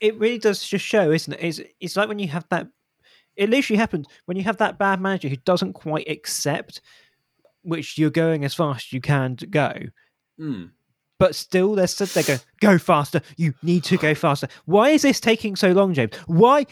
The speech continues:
Speaker 1: why are we still doing this? James, why is this episode taking so long? It's like, we're already twenty minutes in. We need to speed this up.
Speaker 2: Okay, so when we talk about Lethbridge Stewart, blah, blah, blah, blah, blah, blah, blah, then we move on to the shot. <laughs> No. Uh, yeah, I think the thing I really like about that is,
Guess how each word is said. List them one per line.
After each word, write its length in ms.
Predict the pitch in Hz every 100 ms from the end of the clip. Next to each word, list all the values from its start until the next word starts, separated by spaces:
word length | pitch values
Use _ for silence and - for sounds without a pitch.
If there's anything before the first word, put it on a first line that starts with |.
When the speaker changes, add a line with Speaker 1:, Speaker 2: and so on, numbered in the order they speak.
| -
Speaker 1:
why 300 | 160 240 302
are 60 | 294
we 140 | 277
still 200 | - 247
doing 240 | 240 214
this? 120 | 147 - -
James, 220 | 226 214 190
why 120 | 262
is 60 | 294
this 80 | 262
episode 300 | 240 202 165
taking 260 | 196 185
so 100 | 185
long? 100 | 180 - -
It's 100 | 208
like, 100 | 262
we're 120 | 294
already 180 | 311 285
twenty 160 | 277
minutes 240 | 254 254 285
in. 100 | 247 -
We 80 | 214
need 100 | 302
to 80 |
speed 300 | 359 - 269
this 180 | 262 269
up. 400 | 269 262 - - - _ _ _ _ _ _ _ _ _ _ _ _ _ _ _ _ _ _ _ _ _ _ _ _ -
Speaker 2:
Okay, 240 | - 214 160
so 220 | 156 156
when 120 | 165
we 60 | 160
talk 120 | 196
about 160 | 175
Lethbridge 220 | 156 156 143
Stewart, 200 | 165 135
blah, 80 | 143
blah, 120 | 139
blah, 140 | 143
blah, 100 | 139
blah, 140 | 131 143
blah, 100 | 131
blah, 180 | 143
then 100 | 127
we 80 | 127
move 120 | 131
on 60 | 127
to 80 | 117
the 80 | 120
shot. 240 | 135 117 117 -
<laughs> 180 | 101 -
No. 160 | 80 - 156 214 - -
Uh, 380 | 123 120 127 127 143 - _ _ _ _ _ - -
yeah, 200 | 120 127
I 40 |
think 140 | 180
the 40 | 175
thing 100 | 190
I 40 | 151
really 180 | 127
like 180 | 117 113
about 280 | 117 104 92
that 60 | 101
is, 140 | 98